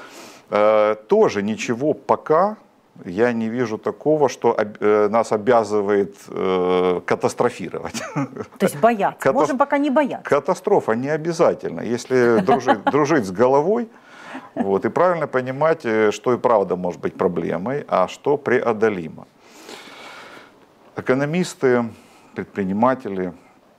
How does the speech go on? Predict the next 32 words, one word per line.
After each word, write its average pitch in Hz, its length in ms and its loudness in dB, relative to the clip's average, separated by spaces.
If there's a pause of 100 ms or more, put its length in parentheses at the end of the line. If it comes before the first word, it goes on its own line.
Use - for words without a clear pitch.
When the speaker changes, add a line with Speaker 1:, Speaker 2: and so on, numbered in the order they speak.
(400)
Speaker 1:
м, 87 360 -14
обращают 92 500 0
внимание 87 340 -4
на 110 120 -4
то, 185 140 -2
что, 101 220 0
у, 107 840 -2
как - 140 0
всегда, 151 400 0
тут 107 220 -8
есть 92 220 -4
и 98 40 -4
цикличная 139 540 -2
сторона, 117 460 0
но 156 120 -2
есть 131 280 -2
и 87 40 -2
уже 82 200 -4
набор 87 300 -2
факторов, - 520 -4 (160)
сложившихся 87 680 -4
за 85 100 -6
это, 87 300 -8
за 87 100 -6
это - 180 -4
время, 156 320 -2
да, 92 180 0
у 107 80 -4
нас 156 200 -4
возникают 110 540 -2
серьёзные 101 400 -4
угрозы. 90 420 -4